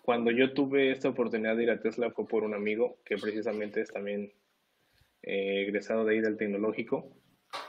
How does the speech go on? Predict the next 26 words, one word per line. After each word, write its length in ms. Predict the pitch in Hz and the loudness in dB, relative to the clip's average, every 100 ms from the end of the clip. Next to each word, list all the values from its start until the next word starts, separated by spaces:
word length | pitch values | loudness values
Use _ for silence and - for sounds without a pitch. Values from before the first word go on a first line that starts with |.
| - _ - - - | -18 _ -18 -18 -6
Eh, 380 | 104 98 101 101 | 0 2 0 0
fue 100 | 113 | -2
así 140 | 117 | -2
como 240 | 110 113 104 | -4 -4 0
que, 80 | 135 | 0
"Oye, 120 | 139 | 2
mira, 180 | 139 131 | 4 4
hay 80 | 131 | 4
estas 220 | 131 117 | 2 0
vacantes, 640 | 104 113 123 127 131 127 | 0 0 -2 0 -2 -2
hay 100 | 113 | -4
esta 160 | 110 117 | -4 -4
oportunidad, 640 | 113 107 104 104 113 113 110 - _ _ _ _ _ | -2 -4 -2 -2 0 -2 -6 -16 _ _ _ _ _
eh, 460 | - 98 98 101 104 | -6 -4 -4 -6 -8
y 40 | 101 | -6
se 140 | 107 | -4
puede 180 | 117 107 | -2 0
entrar 160 | 110 104 | 0 0
de 80 | |
tal 180 | 101 104 | 0 -4
forma. 380 | 117 117 123 - - _ _ _ - | -2 -2 -2 -6 -16 _ _ _ -12
Eh, 300 | 95 101 101 | -10 -6 -6
el 100 | 104 | -2
trabajo", 420 | 107 110 117 120 | 2 2 4 2
dice, 280 | 113 107 104 | 2 -2 -4
"te, 520 | - 104 98 98 98 | -2 -2 0 -4 -8